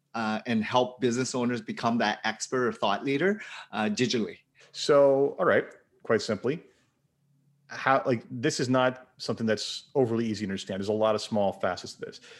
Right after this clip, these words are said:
Speaker 2: So let's talk about, um, how we increase that visibility. And I know it's not one thing. So, you know, kinda, I think let's, let's go through, like, your top five. Like, what is the first thing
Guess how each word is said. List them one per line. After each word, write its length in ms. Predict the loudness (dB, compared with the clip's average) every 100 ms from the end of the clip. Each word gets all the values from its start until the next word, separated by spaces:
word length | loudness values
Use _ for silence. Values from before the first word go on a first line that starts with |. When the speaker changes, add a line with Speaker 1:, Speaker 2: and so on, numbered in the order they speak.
| -20 -2
Speaker 2:
So 140 | 2
let's 120 | 2
talk 280 | 4 2 2
about, 440 | 2 4 4 2 0
um, 480 | 2 2 0 -4 -8 _ -14
how 320 | -10 0 4 6
we 140 | 4
increase 320 | 2 0 0
that 140 | 0 2
visibility. 500 | 0 0 -2 -4 2
And 100 | 4
I 40 |
know 120 | 6
it's 140 | 4 4
not 220 | 2 2
one 300 | 4 4 2
thing. 340 | -2 -6 -6
So, 340 | 0 4 4 2
you 100 | 0
know, 120 | 0
kinda, 400 | 0 2 4 2
I 60 | 0
think 160 | 0
let's, 180 | -2 0
let's 140 | 0
go 160 | 2 0
through, 180 | 2 4
like, 160 | 4
your 100 | 2
top 320 | 2 2 2 2
five. 380 | 2 4 2
Like, 160 | -2 2
what 100 | 2
is 120 | 4
the 80 | 0
first 400 | 0 0 0 0
thing 260 | 0 0